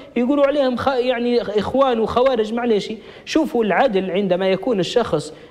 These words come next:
آه، ذا علم وبصيرة وتقوى وجهاد ويراقب الله في أقواله، انظروا مع خلافه معهم في قضية هل نخرج أو لا، لكنه يدعو لهم، والآن خلاص خرجوا،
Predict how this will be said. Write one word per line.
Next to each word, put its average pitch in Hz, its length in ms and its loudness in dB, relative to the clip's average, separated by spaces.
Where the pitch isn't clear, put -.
آه، 156 420 0
ذا 151 180 4
علم 180 560 2
وبصيرة 185 600 0
وتقوى 175 560 0
وجهاد 170 580 0
ويراقب 180 560 0
الله 190 300 0
في 196 200 -2
أقواله، 302 440 2
انظروا 233 340 2
مع 220 200 0
خلافه 220 720 0
معهم 208 440 0
في 220 260 0
قضية 196 520 0
هل 202 160 0
نخرج 190 360 0
أو 214 120 2
لا، 320 120 2
لكنه 262 580 0
يدعو 240 240 0
لهم، 247 300 0
والآن 220 640 0
خلاص 277 380 0
خرجوا، 196 440 2